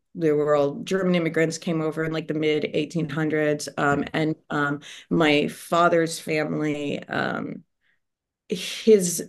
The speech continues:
father's side, um, uh, were, um, Jewish immigrants from Poland who came over in the early nineteen hundreds, and, like, that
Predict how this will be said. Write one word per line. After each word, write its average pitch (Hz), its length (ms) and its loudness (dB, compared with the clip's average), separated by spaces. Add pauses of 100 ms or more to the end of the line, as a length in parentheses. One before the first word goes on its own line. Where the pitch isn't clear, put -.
(160)
father's 185 400 4
side, 175 400 2
um, 151 400 0 (160)
uh, 151 380 -2 (100)
were, 156 400 -2
um, 147 500 0
Jewish 180 300 2
immigrants 160 380 0
from 151 380 -2
Poland 226 420 4
who - 80 -4
came 170 280 -2
over 156 520 0
in - 180 -2
the 160 140 0
early 156 200 2
nineteen 165 440 -2
hundreds, 165 580 0
and, 151 260 -6
like, 151 200 0
that 151 180 0